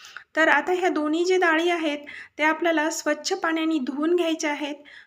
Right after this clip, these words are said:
दोन ते तीन पाण्याने. तर त्या अगोदर मी इथं मेथीदाण्यांचा वापर केलेला आहे. तर अंदाजे पंचवीस ते तीस मेथीदाणे आपल्याला इथं घालायचे आहेत. मेथीदाणे घातल्यामुळे आपले जे दही वडे आहेत, ते अगदीच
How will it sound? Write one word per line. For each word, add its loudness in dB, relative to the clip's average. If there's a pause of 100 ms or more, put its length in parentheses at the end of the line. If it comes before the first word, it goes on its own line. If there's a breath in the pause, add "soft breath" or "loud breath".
(120)
दोन -2
ते 0
तीन 2
पाण्याने. -2 (480 loud breath)
तर -4 (100)
त्या 0
अगोदर 0
मी 2
इथं -2
मेथीदाण्यांचा 0
वापर 0
केलेला -6
आहे. -4 (420 loud breath)
तर 0
अंदाजे 2
पंचवीस 0
ते 0 (140)
तीस 0
मेथीदाणे 0
आपल्याला -2
इथं -2
घालायचे -4
आहेत. -4 (440 loud breath)
मेथीदाणे 2
घातल्यामुळे 0 (120)
आपले 0
जे -4
दही 0
वडे 2
आहेत, -4 (420 loud breath)
ते 4
अगदीच 2